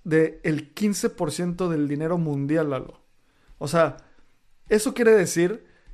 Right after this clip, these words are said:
que manejan el seis veces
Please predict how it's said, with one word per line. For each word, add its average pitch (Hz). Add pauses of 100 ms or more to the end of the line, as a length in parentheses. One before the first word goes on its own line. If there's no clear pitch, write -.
(120)
que 160 (160)
manejan 202 (100)
el - (280)
seis 233
veces 208